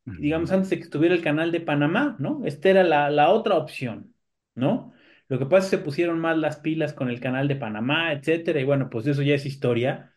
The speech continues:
Speaker 2: pero es el único proyecto que no es una ocurrencia, que es algo que ya se había venido hablando desde hace muchos años, ¿no? Entonces, yo creo que son esas tres cosas.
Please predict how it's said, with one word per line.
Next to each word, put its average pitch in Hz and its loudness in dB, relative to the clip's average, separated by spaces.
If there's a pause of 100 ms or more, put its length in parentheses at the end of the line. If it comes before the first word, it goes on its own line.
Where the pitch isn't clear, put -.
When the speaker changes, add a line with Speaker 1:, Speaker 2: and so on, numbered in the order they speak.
(500)
Speaker 2:
pero 170 4 (140)
es 208 2
el 233 8
único 240 6
proyecto 175 2
que 170 0
no 208 0
es 220 -2
una 233 0
ocurrencia, 123 -8 (400)
que 170 2
es 170 2
algo 202 6
que 190 2
ya 190 6
se 214 4
había 214 6
venido 214 6
hablando 180 2
desde 160 -2
hace 156 -8
muchos 156 -8
años, 175 -2
¿no? 190 -8 (400)
Entonces, 214 2 (160)
yo 311 6
creo 349 6
que 285 2
son 226 2
esas 202 0
tres 175 0
cosas. 135 -4